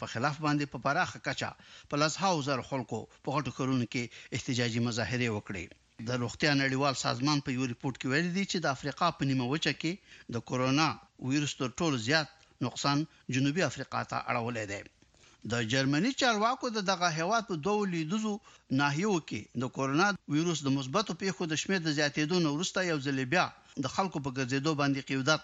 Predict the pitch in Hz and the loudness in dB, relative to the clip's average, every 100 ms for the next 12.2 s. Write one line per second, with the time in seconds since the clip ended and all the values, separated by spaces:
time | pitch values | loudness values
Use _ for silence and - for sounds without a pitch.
0 | 123 110 113 104 101 95 - - - 175 | -2 -4 -4 -2 -4 -6 -8 -8 -4 -2
1 | 175 220 175 156 - 160 151 139 156 139 | 2 2 2 0 0 -4 -2 -4 -2 -2
2 | 117 165 160 165 156 147 - 139 131 135 | -2 -2 0 -2 -4 -8 -6 -2 0 0
3 | 139 113 131 101 95 - _ - - 117 | -2 -4 -2 -2 -4 -10 _ -20 -8 -2
4 | 123 120 131 143 143 - 139 139 139 151 | 0 0 2 2 2 2 2 2 2 4
5 | 147 139 139 139 143 139 135 143 131 135 | 2 4 2 4 2 2 0 0 2 2
6 | 120 185 - - 143 143 139 175 - 160 | 0 -2 -4 -6 0 2 2 0 2 2
7 | 147 135 135 147 160 - - - 127 143 | 2 -2 -2 0 -2 -6 -18 -6 0 4
8 | 196 175 143 156 190 - 156 135 - 160 | 4 2 0 -4 -4 -4 -4 -2 0 -2
9 | 151 131 180 190 170 175 208 - - - | 0 2 2 2 0 0 -4 -10 -18 -10
10 | 131 135 123 - - - 135 135 180 202 | -2 0 0 -4 -10 -4 -2 0 2 2
11 | 151 - 131 110 139 127 131 151 127 135 | 0 0 -2 -2 -2 0 2 2 2 2
12 | 160 | 2